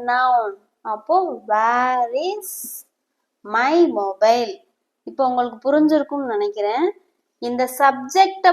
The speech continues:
பொறுத்து நம்ம யூஸ் பண்ற ஆக்சிலரி வெர்ப் மாறும். Where is my mobile? Who is your brother?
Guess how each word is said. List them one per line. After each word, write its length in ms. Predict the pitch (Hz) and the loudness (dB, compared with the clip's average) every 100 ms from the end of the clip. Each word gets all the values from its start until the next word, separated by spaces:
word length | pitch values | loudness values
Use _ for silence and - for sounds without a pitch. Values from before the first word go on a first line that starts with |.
| 349 | 4
பொறுத்து 600 | 254 247 240 240 - 254 294 403 403 277 233 | 4 4 4 0 0 2 4 2 -4 -6 -4
நம்ம 280 | 233 262 262 277 | 0 0 -2 -2
யூஸ் 260 | 339 381 370 302 | -2 -2 0 0
பண்ற 320 | 254 226 254 330 320 - 247 | 0 -2 0 0 -2 -2 2
ஆக்சிலரி 600 | 285 285 285 302 311 302 262 185 202 | 2 -2 -4 4 4 4 -4 -2 4
வெர்ப் 340 | 220 269 - _ 208 208 | 4 2 -8 _ -8 0
மாறும். 580 | 208 202 202 208 269 254 - _ _ _ _ _ _ _ _ _ _ _ _ _ _ 202 | 2 2 2 2 -2 -2 -10 _ _ _ _ _ _ _ _ _ _ _ _ _ _ 4
Where 460 | 240 269 294 302 277 294 311 | 6 8 8 6 4 -2 -4
is 120 | 311 - 247 262 | -6 -8 0 2
my 180 | 285 311 262 208 | 4 2 0 0
mobile? 520 | 196 220 240 247 196 _ _ _ _ _ _ _ _ _ | 2 4 4 4 -4 _ _ _ _ _ _ _ _ _
Who 180 | 330 359 370 381 330 269 359 | 4 6 6 4 2 0 -2
is 100 | 359 262 254 | -2 -6 -2
your 240 | 269 294 285 | 2 0 0
brother? 460 | - 196 190 233 | -2 -2 4 6